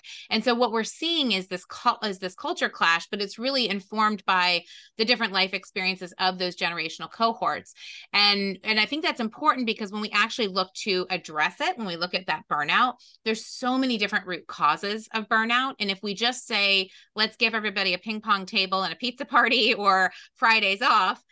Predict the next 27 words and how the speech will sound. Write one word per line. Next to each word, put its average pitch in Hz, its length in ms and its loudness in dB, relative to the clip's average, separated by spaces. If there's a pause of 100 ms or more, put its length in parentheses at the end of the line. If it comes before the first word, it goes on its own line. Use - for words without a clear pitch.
(280)
um, 208 320 0
we're 233 160 -6
not 254 240 0
really 247 220 -4
addressing 196 480 -4
the 190 140 -8
underlying 180 580 0
need. 151 380 -10
Some 240 200 2
people, 240 380 0
when 202 140 2
I 185 80 2
coach 202 300 -2
on 185 200 2
burnout, 185 540 4
especially 202 480 -4
in 175 80 -4
a, 165 320 -4
a, 170 160 -4
an 180 100 -6
executive 175 560 0
team, 175 380 0 (260)
sometimes 247 680 0
the 208 80 -8
team 208 420 0
feels 202 480 -2
like 180 380 0